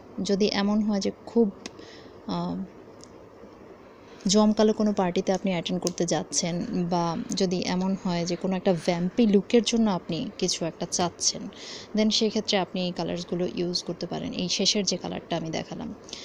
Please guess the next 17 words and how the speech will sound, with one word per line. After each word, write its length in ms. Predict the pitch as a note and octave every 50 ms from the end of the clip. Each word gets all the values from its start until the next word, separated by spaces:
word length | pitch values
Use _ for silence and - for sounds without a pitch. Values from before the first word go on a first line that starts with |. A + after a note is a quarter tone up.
| - - - - -
দেখুন 280 | G3+ G3 G3 G#3+ G#3+ A#3 - - -
প্রত্যেকটা 600 | A3 A3 - - - - - B3+ - - B3 A#3
কালার 300 | - G#3 G3 G3 G3+ G3
কি 140 | - G#3+
চমৎকার। 540 | G3 - - F3+ E3+ E3 E3 - - E3 F3+ A3 - - - - - -
আমি 220 | F#3+ F#3 F#3 F#3+
আপনাদের 340 | F#3 F#3 - G3 F#3 G3 F#3+ F#3+ - - -
মাঝে 280 | G3+ G3 F#3 F#3 G3
বারোটা 500 | F#3 F3 F#3 E3 E3+ F#3 F#3 F3+ - G3 G3 -
কালার 320 | - F3+ F3 F3 F3 D#3+ D#3 - - - - - - -
present 340 | - F#3 F3 F3+ F#3 F3+ -
করলাম, 380 | - E3 D#3 D#3 E3+ F3 G3 F#3+ -
প্রত্যেকটা 600 | - G#3 - - - - - G#3+ - - - G#3+
color 320 | G#3 - F3 D#3+ D#3+ F3+ F#3+
সত্যি 380 | - - A3 - - - G3+
খুব 180 | F#3 - F3 -
সুন্দর। 360 | - - D#3+ D#3+ E3 - G3+